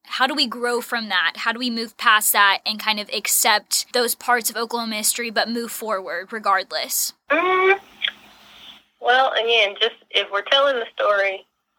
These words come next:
Speaker 2: if we recognize, acknowledge, it's easier for us to, to tell the story and change it. And, and I think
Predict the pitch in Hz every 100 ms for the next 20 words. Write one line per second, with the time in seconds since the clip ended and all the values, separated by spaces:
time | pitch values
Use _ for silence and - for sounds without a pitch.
0 | - _ 196 208 208 247 254 226 214 202
1 | 196 185 180 185 190 185 180 - - _
2 | _ 180 175 170 _ - 208 190 190 180
3 | 180 175 175 175 - - 180 170 165 -
4 | - 160 - 185 175 170 - 175 175 170
5 | 160 - 165 165 170 165 160 151 - -
6 | _ _ 175 170 170 175 170 - 185 175